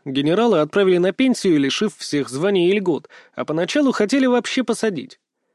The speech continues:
Начальником охраны периметра стал потерявший руку Г Р Ушник. Вышки, посты, мобильные группы, контрольно-следовая полоса, нафаршированная электроникой.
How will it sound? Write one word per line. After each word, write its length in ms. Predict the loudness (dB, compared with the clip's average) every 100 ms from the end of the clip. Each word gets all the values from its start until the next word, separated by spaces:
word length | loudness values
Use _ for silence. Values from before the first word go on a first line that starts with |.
| _
Начальником 560 | -4 -2 2 2 4 2
охраны 340 | 2 2 2
периметра 440 | 2 2 2 2 -2
стал 280 | 0 0 0
потерявший 540 | 0 2 0 0 0
руку 340 | 0 0 0 0
Г 120 | -2
Р 80 | 0
Ушник. 600 | 0 -2 -6 -16 -20 _ _ _ _ _ -6
Вышки, 440 | 0 0 0 -4
посты, 460 | -6 -8 -8 -2 0
мобильные 520 | 0 -2 -6 -6 -4
группы, 440 | -4 -4 -2 -4 -4 -12
контрольно-следовая 920 | -4 -2 0 0 0 -2 -2 -2 -4
полоса, 580 | -6 -10 -10 -4 -2 -2 _ -6
нафаршированная 880 | -4 -4 -2 0 0 0 0 0
электроникой. 720 | 0 -2 -2 -4 -2 -4 -8